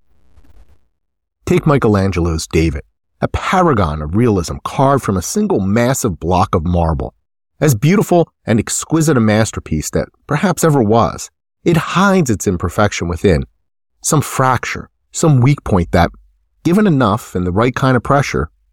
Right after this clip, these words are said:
would yield, cleaving the statue to pieces. To claim otherwise is absurd. Every block of marble, every horn-handled fork,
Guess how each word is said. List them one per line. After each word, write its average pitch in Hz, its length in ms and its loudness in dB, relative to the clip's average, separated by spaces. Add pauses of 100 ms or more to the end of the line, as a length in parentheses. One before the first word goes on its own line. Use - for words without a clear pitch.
would 104 180 2
yield, 113 460 2 (300)
cleaving 156 480 2
the 92 80 -2
statue 110 520 -2
to 90 100 2
pieces. - 640 -2 (1040)
To - 80 -2
claim 240 280 2
otherwise 110 480 0
is 120 100 -2
absurd. 131 600 -2 (640)
Every 180 180 2
block 113 360 2
of 92 100 -2
marble, 98 480 0 (260)
every 160 300 2 (220)
horn-handled 127 680 0
fork, 104 420 -2